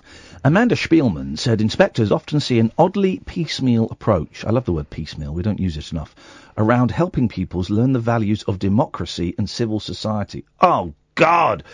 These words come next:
Boring! Boring!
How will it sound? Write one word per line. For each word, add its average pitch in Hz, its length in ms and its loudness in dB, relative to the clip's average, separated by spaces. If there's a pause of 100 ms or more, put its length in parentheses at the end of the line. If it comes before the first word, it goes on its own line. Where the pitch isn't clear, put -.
(260)
Boring! 147 1500 4 (920)
Boring! 226 1300 6